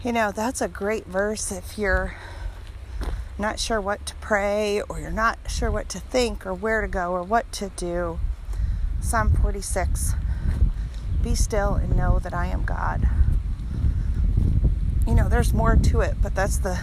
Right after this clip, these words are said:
short and sweet version, the part that is locked in my brain. And our pastor, Pastor Brandon, you know, taught us a way to do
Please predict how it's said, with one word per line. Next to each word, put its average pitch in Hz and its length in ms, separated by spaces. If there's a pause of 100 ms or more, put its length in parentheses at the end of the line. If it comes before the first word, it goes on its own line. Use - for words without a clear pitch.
(140)
short 262 320
and 220 100
sweet 302 300
version, 220 400
the 185 80
part 233 340
that - 240
is - 160
locked - 360
in 175 100
my 170 140
brain. 175 420 (1300)
And - 520 (1200)
our 226 140
pastor, 208 440
Pastor 202 380
Brandon, 196 540
you 185 60
know, 180 200
taught 208 240
us 196 160
a 196 80
way 190 280
to - 160
do 185 500